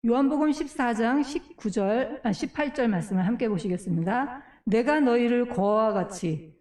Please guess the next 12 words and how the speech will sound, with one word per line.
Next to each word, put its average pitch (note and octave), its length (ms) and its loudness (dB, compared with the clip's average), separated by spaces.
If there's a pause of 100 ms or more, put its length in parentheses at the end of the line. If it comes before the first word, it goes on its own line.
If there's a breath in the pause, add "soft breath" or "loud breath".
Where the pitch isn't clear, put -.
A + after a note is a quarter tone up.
하나님께서 D#4+ 520 0
우리 B3+ 160 2
자매님을 G#3 520 2
고아와 G3+ 360 0
같이 F#3+ 340 -2
버려두지 E3+ 540 -2
아니하시고 E3+ 580 -4
혼자 D#4+ 420 -2
버려두지 F3+ 440 -2
아니하겠다 F#3 680 -2
하시는 E3+ 300 -4
거죠. D3+ 220 -6